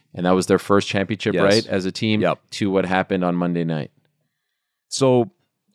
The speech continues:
Speaker 2: and this goes back to our original, what we were talking about originally with the Buffalo Bills. With the Denver Broncos, when they finally got back there, which was, what, ninety-seven, ninety-eight season, I think, or
Speaker 1: Mm-hmm.
Speaker 2: whatever that was, whenever they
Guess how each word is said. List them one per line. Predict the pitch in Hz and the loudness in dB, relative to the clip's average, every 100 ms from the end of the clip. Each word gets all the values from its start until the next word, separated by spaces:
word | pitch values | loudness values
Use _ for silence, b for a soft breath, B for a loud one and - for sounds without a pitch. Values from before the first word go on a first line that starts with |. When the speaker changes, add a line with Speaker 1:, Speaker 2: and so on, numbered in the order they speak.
| _ | _
Speaker 2:
and | 117 | 0
this | 139 - | 2 0
goes | 127 143 117 | 0 0 0
back | 131 127 | 0 0
to | - 113 | 2 2
our | 104 | 4
original, | 101 107 101 98 92 | 4 2 0 -2 -4
what | 78 95 92 | -2 0 2
we | |
were | 98 | 2
talking | 107 98 | 2 0
about | 98 | 0
originally | 87 92 95 90 | 0 0 0 -4
with | 85 | 0
the | |
Buffalo | 92 85 85 | 0 2 0
Bills. | 73 80 76 | 2 0 2
With | 95 98 | 0 0
the | |
Denver | 92 139 170 | 0 0 0
Broncos, | 110 107 110 107 95 92 | 2 2 2 2 0 0
when | 87 | 0
they | 90 92 90 | 0 2 0
finally | - 107 110 117 107 | -2 0 0 2 0
got | 101 92 78 | 2 0 0
back | 90 95 - | 0 0 2
there, | 101 110 117 _ _ _ _ _ _ | 4 4 0 _ _ _ _ _ _
which | - 104 110 | 0 2 2
was, | 92 | 2
what, | 95 82 | 2 2
ninety-seven, | 98 98 - 101 | -2 0 0 0
ninety-eight | 95 90 92 90 | 0 0 -2 0
season, | 107 101 | -2 -2
I | 101 | -2
think, | 101 | 0
or | |
Speaker 1:
Mm-hmm. | 95 | 2
Speaker 2:
whatever | 101 101 | 2 0
that | 98 90 | 0 2
was, | 92 92 | 0 0
whenever | 107 107 | -2 -2
they | 98 | -2